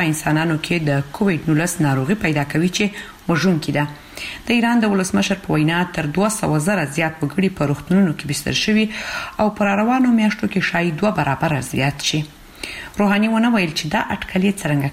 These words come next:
کړی دی. یو شمېر څارونکي او کارپوهان د ډېرې مودې راهیسې وایي چې په ایران کې د کورونا ویروس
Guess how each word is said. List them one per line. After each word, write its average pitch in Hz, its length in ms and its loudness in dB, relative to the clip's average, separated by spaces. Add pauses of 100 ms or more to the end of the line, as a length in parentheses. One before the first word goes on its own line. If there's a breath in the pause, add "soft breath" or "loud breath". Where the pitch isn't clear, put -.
کړی 147 220 -2
دی. 147 100 0 (320)
یو 226 100 2
شمېر 226 240 2
څارونکي 208 360 0
او 190 140 0
کارپوهان 180 500 0
د - 320 -10 (100)
ډېرې 185 220 2
مودې 151 280 2
راهیسې 151 300 0
وایي 170 200 2
چې 175 220 -6
په - 120 -6
ایران 170 320 2
کې 170 120 -2 (560 loud breath)
د 156 180 0
کورونا 185 400 2
ویروس 185 260 0